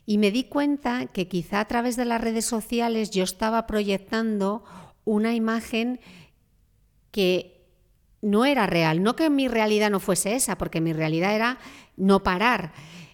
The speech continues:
eh, pero no era una realidad sana o no era una realidad a la que tenía que aspirar eh, todo el mundo. Entonces, por ejemplo, ahora que yo tengo mucho trajín porque vivo en Lisboa, pero trabajo en España,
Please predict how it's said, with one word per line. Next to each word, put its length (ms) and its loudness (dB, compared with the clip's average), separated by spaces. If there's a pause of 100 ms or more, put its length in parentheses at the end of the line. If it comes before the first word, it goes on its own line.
(140)
eh, 560 0
pero 240 4
no 140 2
era 120 2
una 180 0
realidad 640 0 (100)
sana 680 0
o 140 2
no 120 2
era 120 0
una 200 0
realidad 540 2
a 140 0
la 120 -2
que 120 -2
tenía 360 0
que 100 -2
aspirar 720 -2 (140)
eh, 360 0
todo 180 2
el 60 2
mundo. 380 0 (260)
Entonces, 300 -2
por 140 2
ejemplo, 380 0
ahora 440 2
que 340 -4
yo 160 0
tengo 200 0
mucho 260 -2
trajín 320 -2
porque 240 -4
vivo 200 -2
en 60 0
Lisboa, 420 0
pero 180 -2
trabajo 360 -4
en 60 -2
España, 500 -2